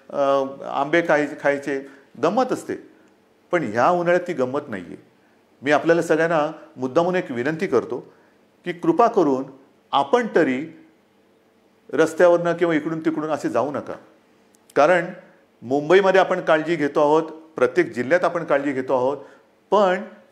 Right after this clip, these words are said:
प्रत्येक जिल्ह्यात आरोग्य सुविधा ज्या आहेत त्यांची एकूण जर का मर्यादा बघितली आणि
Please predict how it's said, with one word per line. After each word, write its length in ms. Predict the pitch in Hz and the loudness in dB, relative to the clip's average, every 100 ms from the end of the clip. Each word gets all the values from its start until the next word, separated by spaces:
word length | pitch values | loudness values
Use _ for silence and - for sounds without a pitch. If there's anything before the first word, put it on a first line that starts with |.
| - | -4
प्रत्येक 500 | 151 147 226 165 117 | -4 -2 -4 -4 -4
जिल्ह्यात 360 | 143 139 156 175 - 123 | -2 0 0 -2 -6 0
आरोग्य 380 | 123 170 170 | 0 2 0
सुविधा 380 | 185 160 151 143 | 0 0 2 2
ज्या 160 | 135 120 | 2 0
आहेत 260 | 107 120 139 - _ | 0 -4 -6 -18 _
त्यांची 340 | 135 127 123 180 | -6 -6 0 0
एकूण 240 | 175 170 | 2 0
जर 100 | 160 | -2
का 160 | 160 151 | 0 -2
मर्यादा 340 | 117 123 131 | 0 2 2
बघितली 480 | 120 110 113 117 139 - - | 2 -2 -4 -6 -6 -8 -6
आणि 360 | 131 147 175 | -2 0 -2